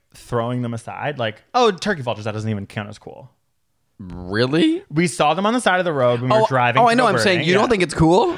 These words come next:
Speaker 1: No, so
Speaker 2: They're like dinosaurs.
Speaker 1: No, I'm sorry. Like, this is, I'm trying to, like, to now today explain to you
Speaker 2: You
Speaker 1: what
Speaker 2: were
Speaker 1: I
Speaker 2: looking
Speaker 1: learned to
Speaker 2: for
Speaker 1: be like, "They're
Speaker 2: a
Speaker 1: so cool."
Speaker 2: warbler?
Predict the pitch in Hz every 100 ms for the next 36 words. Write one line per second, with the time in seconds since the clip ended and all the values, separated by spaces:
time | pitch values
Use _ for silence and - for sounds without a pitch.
0 | - 226 - 226 156 277 262 165 240 160
1 | 139 139 110 170 208 185 190 - 214 165
2 | 143 147 139 156 185 156 147 139 143 143
3 | 156 151 127 - - 123 110 110 123 120
4 | 117 113 107 - 113 107 - 175 196 -
5 | 123 165 127 117 156 147 131 135 120 127
6 | 135 147 156 156 175